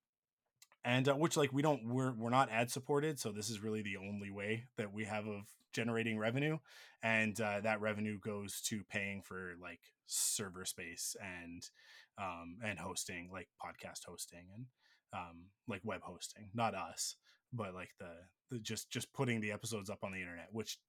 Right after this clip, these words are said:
is not a huge cost, but it doesn't cost nothing. So, um, yeah, I, I, patreon dot com slash thunderquack if you wanna support us. Um,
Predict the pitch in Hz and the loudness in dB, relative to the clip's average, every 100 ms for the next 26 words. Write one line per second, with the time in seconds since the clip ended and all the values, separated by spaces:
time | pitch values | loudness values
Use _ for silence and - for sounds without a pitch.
0 | - 113 107 - _ - _ 160 160 175 | -8 -4 -4 -6 _ -20 _ -2 6 6
1 | 151 - 165 151 - 147 135 - 117 107 | 6 4 2 2 2 2 2 0 -2 0
2 | 117 113 117 101 - - 92 101 _ - | 0 0 0 0 -2 -10 -14 -20 _ -20
3 | - - - 143 113 101 101 107 110 107 | -20 -8 2 6 6 4 2 4 4 4
4 | 107 107 107 107 98 135 - _ _ _ | 2 2 2 0 2 4 4 _ _ _
5 | _ - 117 117 117 117 113 117 117 113 | _ -2 4 8 8 8 6 4 4 4
6 | 113 113 113 - 117 113 113 113 110 - | 2 0 -2 -4 0 2 2 0 -2 0
7 | 131 131 120 117 123 113 117 104 113 107 | 2 6 6 6 4 2 0 -2 -2 0
8 | 113 107 - - - - - 110 113 107 | 2 0 -2 -16 -20 -18 -8 -4 0 0
9 | 104 - - 107 101 101 - - _ _ | 0 -4 -4 -4 -2 -2 -4 -8 _ _
10 | _ - 101 98 98 95 | _ -8 -4 -4 -4 -6